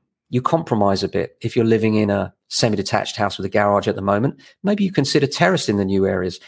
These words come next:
and you'll find that the prices might be more similar. There are always ways to make the move if you're determined to make it. The question is whether you're prepared to accept the compromise.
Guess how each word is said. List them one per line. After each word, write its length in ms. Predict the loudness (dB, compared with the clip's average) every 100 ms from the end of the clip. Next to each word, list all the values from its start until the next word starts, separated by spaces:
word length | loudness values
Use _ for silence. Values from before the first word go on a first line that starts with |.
| -4
and 80 | 0
you'll 100 | 2
find 260 | 2 0
that 60 | -2
the 60 | -2
prices 400 | -2 -2 -4 -4
might 160 | -4
be 80 | -4
more 200 | -6 -4
similar. 440 | 0 0 0 -4 -10 -20 -2
There 100 | 2
are 80 | 2
always 520 | 4 4 4 2 2
ways 560 | 2 2 2 -2 -4 -8 -16 -6
to 120 | 0
make 400 | 2 2 0 -2
the 60 | 0
move 320 | 2 2 0
if 160 | 0
you're 120 | 0 0
determined 460 | 0 0 0 -2
to 100 | -4
make 340 | -2 -2 -2 -6
it. 200 | -8 -10
The 60 |
question 440 | -2 -2 0 0 2
is 240 | 2 0 _ _
whether 260 | -2 0 2
you're 180 | 2 2
prepared 360 | -2 -2 -2
to 100 | 0
accept 380 | -4 -2 -2 -4
the 60 | -12
compromise. 760 | -6 -8 -6 -6 -4 -6 -8